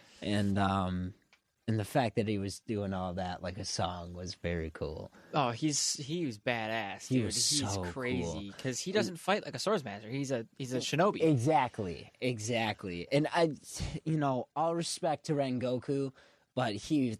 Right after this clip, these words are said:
Speaker 1: when I saw that, I was like, "Oh, you're my new favorite."
Speaker 2: Oh, Tengen's my favorite for
Speaker 1: <laughs> That
Speaker 2: sure.
Speaker 1: was so cool.
Speaker 2: Tengen's definitely my favorite.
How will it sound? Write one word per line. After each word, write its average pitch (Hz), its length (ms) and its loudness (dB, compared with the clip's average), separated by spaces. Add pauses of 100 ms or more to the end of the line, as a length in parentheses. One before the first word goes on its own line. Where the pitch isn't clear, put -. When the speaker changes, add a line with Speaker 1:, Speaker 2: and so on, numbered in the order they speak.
(120)
Speaker 1:
when 120 420 2
I 123 80 4
saw 123 320 4
that, 107 240 2
I 101 60 0
was 95 180 -4
like, 98 180 -4
"Oh, 98 120 0
you're 92 200 -2
my 101 140 -2
new 92 180 -6
favorite." 90 560 -8
Speaker 2:
Oh, 160 80 -2
Tengen's 151 400 -4
my - 100 -8
favorite 226 360 -2
for 165 60 -2
Speaker 1:
<laughs> - 20 0
That 156 200 2
Speaker 2:
sure. 123 100 0
Speaker 1:
was 131 180 -2
so 127 640 0
cool. 101 360 -2
Speaker 2:
Tengen's 151 380 -2
definitely 120 360 -4
my 110 40 -10
favorite. 117 440 -6